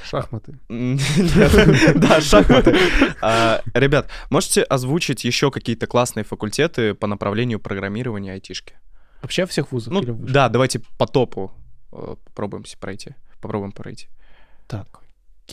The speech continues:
Speaker 2: Топ-один. Ф К Н вышка,
Speaker 3: Ф К Н,
Speaker 2: да.
Speaker 3: э, физтех, э,
Speaker 2: Ф П М И.
Speaker 3: П М И, Ф П М И, да. Потом,
Speaker 1: Ну,
Speaker 3: м,
Speaker 1: итмо, я бы сказал.
Speaker 3: Ну да, я думаю тоже, что итмо.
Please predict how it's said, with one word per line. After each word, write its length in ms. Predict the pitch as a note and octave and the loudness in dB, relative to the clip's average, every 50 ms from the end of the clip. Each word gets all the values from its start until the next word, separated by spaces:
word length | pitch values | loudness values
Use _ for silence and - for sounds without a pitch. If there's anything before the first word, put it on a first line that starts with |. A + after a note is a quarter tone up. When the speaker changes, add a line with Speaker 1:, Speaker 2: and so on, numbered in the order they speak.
| C3 C#3+ | -2 -2
Speaker 2:
Топ-один. 440 | C#3 A#2 C#3 B2 A2 G#2 G2 F#2+ F#2 - - - - - | 0 0 -2 -2 -2 -4 -4 -6 -6 -10 -16 -10 -6 -6
Ф 100 | A2+ - | -4 -2
К 60 | - | -2
Н 160 | B2+ B2 A#2 | -2 -2 -2
вышка, 160 | G#2 G2+ C#3+ | -2 -2 -2
Speaker 3:
Ф 60 | C#3 - | 0 0
К 40 | C#3 | 0
Н, 160 | B2 A#2 A2+ A2 | 0 0 0 0
Speaker 2:
да. 680 | B2 - - - C3+ B2+ B2 A#2 A#2 A#2 A#2+ A#2 A#2+ | 2 2 2 4 4 2 2 2 2 0 0 -2 -4
Speaker 3:
э, 40 | A#2 - - - - | -6 -8 -12 -8 -4
физтех, 560 | - D3+ - - - - A2 A2+ - - - - - - | -4 -2 -2 -2 -2 -2 -4 -4 -6 -10 -16 -12 -8 -6
э, 200 | A#2+ A#2 A#2 A2+ | -4 -4 -4 -4
Speaker 2:
Ф 60 | - - | -2 2
П 60 | - | 2
М 100 | C3 B2 | 2 4
И. 160 | A#2 A2+ A2+ A2+ - - - - - - | 2 0 -2 -6 -10 -16 -20 -18 -10 -6
Speaker 3:
П 60 | B2+ | -6
М 80 | A2+ A2+ | -4 -4
И, 60 | A2+ | -4
Ф 80 | A2 - | -6 -8
П 180 | A#2+ A#2 - - | -8 -8 -8 -8
М 80 | A2+ | -8
И, 60 | A2 G#2+ | -8 -6
да. 160 | G#2+ A2 A#2 - _ _ - - - - - - - - | -8 -8 -10 -12 _ _ -20 -20 -20 -20 -20 -20 -12 -8
Потом, 640 | - A2 - - - B2 A#2+ B2 B2+ B2 A#2+ A#2+ B2+ - _ _ - _ _ _ _ _ - _ _ _ _ _ _ _ - | -8 -8 -4 -2 -2 -2 0 0 -2 -2 -4 -6 -10 -12 _ _ -20 _ _ _ _ _ -20 _ _ _ _ _ _ _ -12
Speaker 1:
Ну, 180 | - B2+ A#2+ A#2+ | -8 -4 -2 -2
Speaker 3:
м, 120 | A2+ A2+ | -2 -2
Speaker 1:
итмо, 240 | A2+ A#2 B2+ C3+ C3+ | -4 -6 -4 -4 -4
я 100 | A#2+ A2 | -6 -8
бы 80 | G#2 G2+ | -10 -12
сказал. 520 | - - - - _ - A#2 A#2 A2+ A2 G#2+ - - - - - - - - - - - | -18 -20 -20 -20 _ -16 -14 -12 -12 -12 -14 -16 -20 -20 -20 -20 -20 -20 -20 -20 -16 -8
Speaker 3:
Ну 180 | - C3 C3+ C#3+ | -4 -2 0 2
да, 140 | C#3 C#3 A#2+ | 2 2 2
я 60 | A#2 | 2
думаю 180 | A2+ A#2+ A#2+ A#2+ | 0 -2 -2 -4
тоже, 200 | - - A2 A2 | -4 -6 -8 -8
что 200 | A2 - - A2+ | -10 -12 -10 -10
итмо. 320 | G#2+ - - A#2 B2+ D#3 | -10 -10 -8 -8 -8 -8